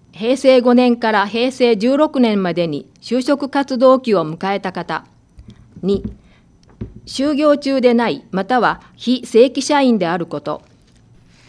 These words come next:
三、資格取得にかかる他の補助金を申請する年度内に受けていないこと。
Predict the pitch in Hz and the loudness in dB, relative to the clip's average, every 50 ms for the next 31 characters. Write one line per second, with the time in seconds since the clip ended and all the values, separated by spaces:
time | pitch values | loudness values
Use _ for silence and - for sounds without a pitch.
0 | - - - - _ _ _ _ - - - 226 233 233 226 - - - - - | -20 -20 -20 -20 _ _ _ _ -8 -2 0 0 2 0 -2 -6 -12 -20 -20 -20
1 | _ - _ _ _ _ _ _ - - - - - - - 269 277 - 302 254 | _ -20 _ _ _ _ _ _ -20 -20 -18 -18 -10 -4 -4 -4 -2 -2 -4 -4
2 | - 269 247 277 240 - 269 247 240 233 262 226 208 233 214 202 196 190 185 - | -4 -2 -2 -2 0 2 2 2 2 2 2 0 0 2 2 2 2 0 -2 -2
3 | - 262 294 269 233 202 202 185 226 240 240 247 208 196 180 165 147 135 127 - | -2 -2 0 0 0 0 2 2 2 2 2 0 -2 0 0 -2 -2 -4 -4 -6
4 | - - _ _ _ - - 240 285 311 - 294 269 269 277 - 254 233 240 233 | -12 -20 _ _ _ -2 0 0 0 0 2 2 2 2 0 0 0 2 4 4
5 | 226 247 254 262 247 254 247 220 196 180 170 156 151 151 - - 226 - 240 240 | 4 4 4 4 4 4 4 2 2 2 0 -2 -4 -6 -4 -4 -2 0 0 0
6 | 240 175 165 165 170 170 165 170 170 160 156 - 147 131 | 0 -2 -2 -2 -4 -4 -4 -6 -6 -8 -8 -6 -6 -8